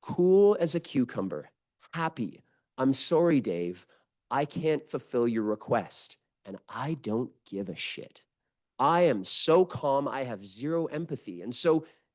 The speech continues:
it's this dissonance between what should be a compliant robot and suddenly something that is calm to be denying you that makes this moment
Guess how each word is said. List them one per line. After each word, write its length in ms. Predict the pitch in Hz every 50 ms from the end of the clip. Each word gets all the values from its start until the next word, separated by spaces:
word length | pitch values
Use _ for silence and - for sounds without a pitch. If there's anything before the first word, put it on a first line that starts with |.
| _ _
it's 180 | - 185 - -
this 300 | - 151 185 175 - - - _ _ _ _ _ _
dissonance 720 | - 226 254 247 - - 160 131 101 - - - - -
between 920 | - - 165 160 - - - 190 240 247 220 180 143 127 123 120 120 120 - _ _ _
what 280 | - 156 160 156 - _ _ _ _
should 400 | - - - - - 254 226 175
be 160 | 180 175 156
a 40 | 139
compliant 520 | - - 123 - - 135 143 147 143 -
robot 420 | 123 147 170 196 151 120 101 107
and 180 | - 117 131 123
suddenly 320 | - - 180 180 202 202
something 300 | 202 - - 127 127 143 135
that 100 | 127 123
is 100 | 123 120
calm 480 | - - - - - 147 160 175 180 175
to 60 | 143
be 120 | 123 131
denying 420 | 127 120 113 117 123 143 170 175 156
you 140 | 127 113 110
that 160 | 107 104 92
makes 300 | 120 135 143 151 - -
this 200 | - 202 - -
moment 320 | 120 110 110 113 113 101